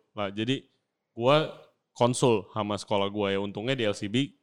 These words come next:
kayak ada nih, kayak lu konsultasi yang cocok sama lu, sama maunya lu, sama style lu dan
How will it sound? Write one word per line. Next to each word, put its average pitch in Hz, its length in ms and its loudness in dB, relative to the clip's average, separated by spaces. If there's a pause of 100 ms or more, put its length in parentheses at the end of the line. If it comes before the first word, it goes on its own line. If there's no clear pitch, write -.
(240)
kayak - 220 -4
ada 120 280 6
nih, 117 240 2
kayak 98 300 2
lu 110 120 0
konsultasi 110 680 -4
yang 113 200 0
cocok - 680 2 (260)
sama 107 640 0
lu, 120 520 6
sama 107 300 0
maunya 104 440 0
lu, 127 300 4
sama 104 300 0
style 101 320 0
lu 113 160 4
dan 117 280 2